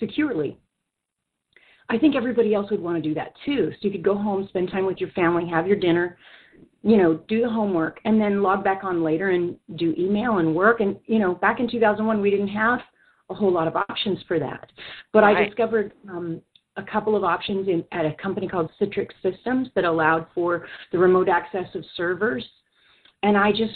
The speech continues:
Speaker 1: felt like I was just, I just was convinced that if people had a chance to do this, they would do this. And if I could make sure that it was secure for the company and there would be no risk of loss of intellectual property or customer lists and so on,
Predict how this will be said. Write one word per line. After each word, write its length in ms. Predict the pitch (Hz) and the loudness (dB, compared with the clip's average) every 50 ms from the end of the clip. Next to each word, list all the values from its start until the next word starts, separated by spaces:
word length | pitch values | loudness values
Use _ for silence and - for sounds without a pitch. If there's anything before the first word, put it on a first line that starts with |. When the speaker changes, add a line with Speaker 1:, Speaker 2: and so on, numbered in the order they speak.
| - - | -6 -4
Speaker 1:
felt 260 | 240 247 294 294 202 | 0 2 2 2 0
like 360 | 220 196 190 180 190 190 - - - - | -2 -4 -6 -6 -8 -10 -12 -8 -4 0
I 40 | 233 | 2
was 160 | 208 202 208 | 2 2 0
just, 160 | 214 208 202 - _ _ _ _ _ _ _ _ _ - | -2 -6 -8 -10 _ _ _ _ _ _ _ _ _ -6
I 80 | 170 175 | -4 -2
just 240 | 185 202 202 - | -2 -2 -2 0
was 120 | - 190 190 - | 0 0 0 -2
convinced 720 | - 185 175 160 156 156 170 277 247 - - - - - - - - - - - - - | -4 -4 -2 -2 -2 0 2 2 2 0 -2 -8 -16 -20 -20 -20 -20 -20 -20 -20 -12 -2
that 180 | 165 170 190 185 | 2 4 4 4
if 140 | 180 180 175 - - _ _ - - | 4 2 -2 -8 -16 _ _ -12 -8
people 240 | - 277 - 330 247 | -6 -4 -2 -2 -2
had 160 | 247 262 247 | 0 0 0
a 100 | 220 202 - | 0 -2 -2
chance 180 | 233 226 220 208 - - | -2 -2 -2 -2 -2 -4
to 60 | 175 | -2
do 240 | 151 175 185 202 202 | 0 2 2 4 4
this, 160 | 208 208 208 208 - | 2 0 0 -2 -4
they 100 | 180 160 | -4 -4
would 160 | 156 160 147 | -4 -4 -4
do 200 | - 160 151 147 | -4 -4 -4 -4
this. 220 | 139 - - - - - | -6 -8 -14 -14 -8 -4
And 100 | 180 175 | -2 -2
if 120 | 165 180 | 0 2
I 160 | 175 185 233 | 2 2 2
could 160 | 233 277 214 | 0 -2 -4
make 180 | 240 247 226 226 | -4 -4 -4 -6
sure 200 | - - 233 220 | -4 -2 0 0
that 100 | 202 196 | 0 0
it 80 | 190 - | -2 -4
was 100 | 196 180 - - | -6 -10 -10 -10
secure 300 | 196 196 - 214 196 196 | -10 -6 -4 -2 -4 -2
for 80 | - 196 | -2 -4
the 100 | 175 175 | -6 -4
company 460 | - - 175 185 180 202 202 196 190 | -4 -4 -6 -4 -4 -2 -2 -2 0
and 100 | 175 170 | 0 0
there 100 | 160 156 | 0 0
would 160 | 156 160 151 | 0 -2 -2
be 120 | 147 165 165 | -2 -2 0
no 120 | 165 156 | 0 0
risk 340 | 147 156 165 185 196 - - _ _ _ _ _ - - - - - - | 0 0 0 0 -2 -4 -8 _ _ _ _ _ -20 -20 -20 -20 -6 0
of 160 | 196 175 160 | 0 2 2
loss 440 | 117 139 156 156 160 160 170 - - | 2 2 2 4 4 4 2 0 -4
of 80 | 170 170 | -4 -2
intellectual 440 | 165 170 165 160 160 - - 170 156 | -2 0 0 0 -2 -4 -8 -10 -8
property 640 | - - 175 156 156 - - 165 170 175 170 160 | -6 -4 -2 -2 -2 -2 -2 -2 0 2 2 2
or 140 | 139 135 127 | 0 0 -4
customer 520 | - - - 190 175 - - 185 175 175 160 | -8 -8 -8 -8 -8 -4 -2 0 2 2 4
lists 340 | 156 160 156 165 160 - - _ - | 4 4 4 2 0 -6 -16 _ -8
and 180 | 156 147 147 - - | -8 -6 -6 -6 -6
so 80 | 160 | -4
on, 340 | 151 156 151 156 156 156 160 | -2 0 0 0 0 -2 -4